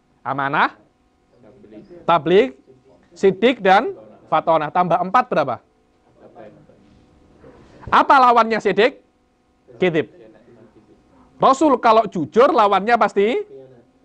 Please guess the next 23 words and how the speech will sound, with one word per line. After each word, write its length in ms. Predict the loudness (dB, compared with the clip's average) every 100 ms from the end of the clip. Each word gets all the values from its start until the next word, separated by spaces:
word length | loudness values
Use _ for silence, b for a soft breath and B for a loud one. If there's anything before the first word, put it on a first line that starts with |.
| _ -6
khianat. 480 | 0 2 0 -4
Apa 240 | -4 0 0
itu 140 | -2
jujur? 400 | -6 -6 0 0
Perkataannya 800 | 0 -4 0 -2 0 -2 -2 -4
sesuai 480 | -8 -8 -8 -2 -2
kenyataan. 560 | -2 -8 -8 -10 -12 -10
Itu 160 | -6
namanya 240 | -4 -4 -6
sidik. 320 | -8 -10 -14 _ _ b b b b b b b -2
Apa 320 | 0 2 0
itu 160 | 0
kidib? 400 | -2 2 2 0
Perkataannya 800 | -2 -2 0 0 0 0 0 -2 -4
tak 100 | -2 -4
sesuai 560 | -2 2 4 2 -2 -8 _ _ _ _ _ _ _ _ _ _
kenyataan. 640 | -4 -2 -2 -4 -10 -14 _ _ _ _
Itu 160 | -2 0
namanya 560 | 0 0 -2 -2 -4 -8 _ _
kidib. 320 | -12 -12 -14 _ _ _ _ _ b
Amanah. 560 | -6 -4 -2 -2 -2 -6 _ b b b -4
Amanah 400 | -2 0 -2 -4
itu 480 | -4 -4 -4 -6